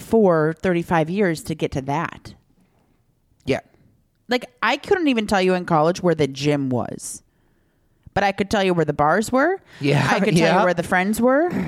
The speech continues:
Speaker 1: I could tell you where the restaurants were.
Speaker 2: Which happy hour had the cheapest tacos?
Speaker 1: I mean, I could, I can, like, plan
Speaker 2: Yeah.
Speaker 1: the weekend,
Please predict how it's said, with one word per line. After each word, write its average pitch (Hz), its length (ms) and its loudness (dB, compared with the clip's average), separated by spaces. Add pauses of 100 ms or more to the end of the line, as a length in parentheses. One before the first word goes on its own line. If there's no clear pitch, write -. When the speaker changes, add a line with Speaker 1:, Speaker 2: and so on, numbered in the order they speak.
(100)
Speaker 1:
I 190 120 2
could 190 160 -4
tell 202 160 2
you 175 120 2
where 165 280 4
the 151 80 2
restaurants 233 480 0
were. - 60 0
Speaker 2:
Which - 120 2
happy 147 340 2
hour 147 200 6
had 147 100 4
the 135 80 2
cheapest - 320 0
tacos? 170 480 2
Speaker 1:
I 226 80 2
mean, 240 120 2
I 233 120 2
could, 247 340 0
I 208 200 0
can, 262 240 2
like, 175 640 2
plan 196 340 2
Speaker 2:
Yeah. 147 120 0
Speaker 1:
the 160 100 2
weekend, 170 760 0